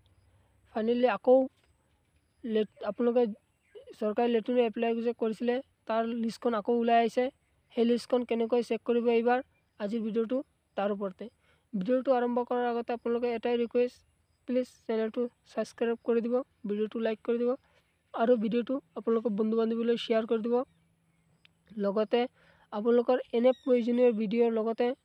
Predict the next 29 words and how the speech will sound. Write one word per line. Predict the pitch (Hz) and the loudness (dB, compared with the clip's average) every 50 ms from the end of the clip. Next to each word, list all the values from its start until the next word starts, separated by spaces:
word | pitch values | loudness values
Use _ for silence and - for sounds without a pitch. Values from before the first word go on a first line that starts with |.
| _ - | _ -6
নানান | 214 208 220 226 226 226 | -4 -2 -2 -2 -2 -2
ধৰণৰ | 226 226 233 233 233 220 | -2 -2 0 0 -2 -2
ভিডিঅ' | 202 214 190 220 220 226 | -2 -2 -2 0 -2 -2
মোৰ | 233 226 | -2 -2
পাবলৈ | 226 214 214 220 226 240 269 - _ _ _ - | -2 -2 0 0 0 0 0 -2 _ _ _ -8
বেল | 226 214 214 | -4 -4 -4
আইকনটো | 208 220 220 220 240 233 | -2 -2 -4 -4 -4 -6
প্ৰেছ | 233 220 226 - - - _ _ _ _ _ _ _ _ _ _ _ _ _ - | -6 -6 -6 -8 -12 -20 _ _ _ _ _ _ _ _ _ _ _ _ _ -2
কৰি | 233 220 214 226 | 0 0 2 2
ল'ব। | 226 226 247 269 320 _ _ _ _ _ _ _ _ _ _ _ _ - | 2 2 2 2 0 _ _ _ _ _ _ _ _ _ _ _ _ -4
আৰু | - 226 247 262 277 - _ _ _ - | -2 -2 0 -2 -2 -6 _ _ _ -6
please | - 254 254 - 233 | -4 -4 -2 -2 -4
আপোনালোকে | 226 - 240 226 233 247 208 | -4 -2 -2 -2 0 -2 -2
ভিডিঅ'টো | 214 190 226 233 214 247 240 220 - | -2 -2 -2 -2 0 0 -2 -4 -4
skip | - - 226 - 247 | -4 -6 -6 -4 -4
ন-, | 240 247 _ _ _ _ _ _ - | -6 -6 _ _ _ _ _ _ -4
নকৰিব, | 233 220 196 - 226 233 247 254 269 302 - _ _ - | -4 -2 0 2 2 2 4 4 2 2 0 _ _ -8
কাৰণ | - 214 220 220 226 285 254 - | -6 -4 -4 -4 -4 -6 -8 -8
skip | - - 240 208 | -6 -6 -4 0
কৰিলে | - 247 240 226 | 0 2 2 0
আপোনালোকে | 226 240 233 226 226 202 | -2 -2 -2 -2 -2 -2
ভিডিঅ'টো | 214 190 220 220 202 240 220 196 196 - _ _ _ _ - 175 | -2 -2 -4 -2 -2 -4 -6 -6 -8 -12 _ _ _ _ -8 -6
বুজি | 202 202 202 233 233 220 | -4 -4 -2 -2 -2 -2
নাপাবও | 220 208 - 233 226 226 240 - | -4 -2 0 0 0 0 0 2
পাৰে, | 240 233 233 254 320 - - - - | 0 2 2 0 -2 -4 -8 -16 -12
সেইবাবে | - 196 185 220 233 247 294 - - | -8 -4 -2 -2 -2 -2 -4 -6 -8
please | 226 220 233 - 214 | -8 -8 -6 -6 -6
আপোনালোকে | 220 214 214 226 226 208 | -6 -6 -6 -6 -6 -6
ভিডিঅ'টো | 208 180 208 214 208 247 | -6 -4 -4 -4 -4 -6